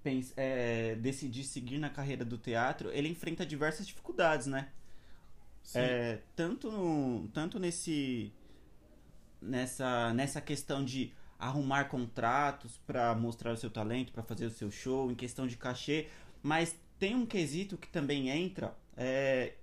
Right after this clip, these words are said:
Speaker 1: que eu acredito que seja o quesito familiar. Muitas vezes as famílias não dão o apoio necessário ao artista. Você já chegou a viver algo desse tipo?
Speaker 2: Então, isso que você disse aí também conta muito, né?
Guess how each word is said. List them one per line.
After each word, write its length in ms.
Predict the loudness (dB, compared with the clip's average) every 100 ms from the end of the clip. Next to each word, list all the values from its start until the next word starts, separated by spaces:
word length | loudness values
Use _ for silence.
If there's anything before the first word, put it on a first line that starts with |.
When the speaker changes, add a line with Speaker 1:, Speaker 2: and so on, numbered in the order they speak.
| -10
Speaker 1:
que 120 | -2
eu 60 | 0
acredito 380 | 0 -2 -4 -8
que 80 | -4
seja 200 | -2 -2
o 40 |
quesito 340 | -2 -2 -4
familiar. 560 | -4 -2 0 4 4 4
Muitas 300 | 2 -2 0
vezes 200 | 0 -2
as 120 | -4
famílias 440 | -4 -4 -2 -2 0
não 200 | 0 4
dão 260 | 6 6
o 40 | 4
apoio 420 | 2 2 2 4
necessário 580 | 2 0 -6 0 0 2
ao 140 | 2
artista. 560 | 2 2 -2 -2 -4 -6 -10 -18
Você 460 | -4 2 2 2 -2
já 160 | -6 -6
chegou 280 | -4 -2 0
a 60 |
viver 360 | 0 -2 0 2
algo 240 | 2 2
desse 240 | -2 -4 -8
tipo? 320 | -6 -8 -8 -18 -20 -20 -20 -16 -8
Speaker 2:
Então, 580 | -4 0 0 0 -4 -6
isso 200 | -8 -12
que 80 |
você 120 | -10 -6 -6
disse 360 | -6 -6 -6 -6
aí 380 | -4 -2 -2 -4
também 340 | -4 -2 -2
conta 400 | -2 0 0 0
muito, 400 | -2 -2 -2 -2
né? 400 | -2 -2 -4 -8